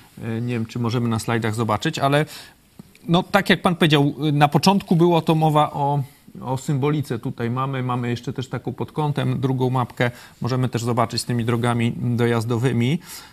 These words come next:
E, nie, nie tą, tylko tą jeszcze jedną. To, to jest taka ogólna, to o niej za chwilę, może tutaj, tak? Tutaj mamy czerwone,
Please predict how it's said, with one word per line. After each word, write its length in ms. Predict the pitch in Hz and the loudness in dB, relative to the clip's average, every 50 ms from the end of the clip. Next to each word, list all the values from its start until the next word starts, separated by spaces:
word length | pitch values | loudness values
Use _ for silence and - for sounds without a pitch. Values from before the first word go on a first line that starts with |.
| - - - | -20 -16 -10
E, 580 | - 123 123 113 110 113 113 113 113 120 123 123 | -6 -4 -2 0 0 2 2 2 2 0 0 -2
nie, 400 | 131 135 147 - - 143 117 - | -2 -4 -4 -4 -4 -6 -6 -4
nie 160 | 123 139 127 | -6 -6 -6
tą, 180 | - 147 131 | -6 -6 -6
tylko 260 | 127 - 131 - 131 127 | -6 -8 -8 -8 -8 -8
tą 220 | - 135 123 123 | -6 -4 -4 -4
jeszcze 300 | 127 127 123 - - 135 | -4 -4 -6 -6 -4 -4
jedną. 480 | 127 120 117 120 127 135 156 170 160 139 | -2 -2 -2 -4 -4 -4 -4 -4 -6 -6
To, 140 | - 131 | -8 -8
to 120 | 127 - 131 | -6 -6 -6
jest 140 | 123 - - | -6 -6 -8
taka 220 | 120 - - 123 | -8 -6 -6 -6
ogólna, 380 | 117 127 147 147 135 127 120 113 | -4 -4 -4 -4 -4 -4 -6 -6
to 140 | - 123 | -6 -6
o 40 | 120 | -6
niej 160 | 120 120 120 | -6 -4 -4
za 100 | 113 117 | -6 -6
chwilę, 300 | 113 - - 131 123 120 | -6 -6 -6 -6 -4 -4
może 240 | 117 113 113 110 120 | -4 -4 -4 -6 -6
tutaj, 360 | - - 131 104 - 113 107 | -6 -6 -6 -6 -6 -8 -8
tak? 260 | - - 120 123 123 - | -6 -6 -8 -8 -8 -10
Tutaj 240 | 123 113 - 127 | -12 -10 -8 -8
mamy 220 | 123 117 117 113 113 | -6 -6 -6 -6 -6
czerwone, 500 | 113 - 117 120 120 123 120 120 117 | -6 -6 -6 -6 -6 -6 -6 -4 -6